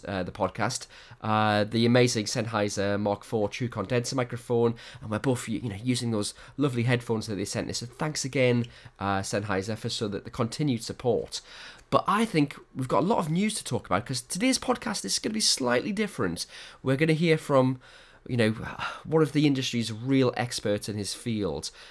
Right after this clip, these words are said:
Uh, so it's quite an honour for us to talk to this guy, but we won't give it away just yet 'cause we've got a bit of news to talk about first. And to start off with, we're gonna talk about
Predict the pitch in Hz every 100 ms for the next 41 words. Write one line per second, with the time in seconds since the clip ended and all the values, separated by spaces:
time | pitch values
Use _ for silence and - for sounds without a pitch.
0 | - 95 92 92 107 - - 143 - -
1 | 120 110 - 98 104 - 120 107 - 82
2 | - 78 82 - 104 156 180 165 143 135
3 | 131 120 104 - 131 - 110 104 - 104
4 | - 131 127 120 - - 113 - 101 98
5 | - - - - - - 107 73 - -
6 | - - - - 127 123 - - - 196
7 | - 120 - 107 - - _ - 120 147
8 | 131 151 131 127 85 90 -